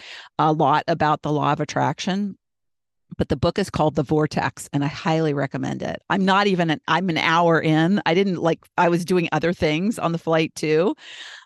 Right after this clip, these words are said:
Uh, and I was so fascinated. I rewound and listened to other, and li-, and re-listened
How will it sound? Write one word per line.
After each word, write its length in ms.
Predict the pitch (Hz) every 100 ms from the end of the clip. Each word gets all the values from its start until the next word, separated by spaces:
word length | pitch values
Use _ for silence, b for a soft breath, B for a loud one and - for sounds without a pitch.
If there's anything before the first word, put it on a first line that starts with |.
| -
Uh, 160 | 175 -
and 140 | 190
I 80 | 165
was 100 | 160
so 160 | 180
fascinated. 720 | 190 - 147 - 190 185 208 214
I 100 | 147
rewound 920 | 151 160 160 156 147 147 170 220 226 -
and 320 | 170 156 147
listened 500 | 156 170 175 175 175
to 200 | - 139 - -
other, 400 | 151 151 170 175 -
and 160 | 180
li-, 120 | 190 208
and 160 | 185 180
re-listened 720 | 220 190 196 - 82 127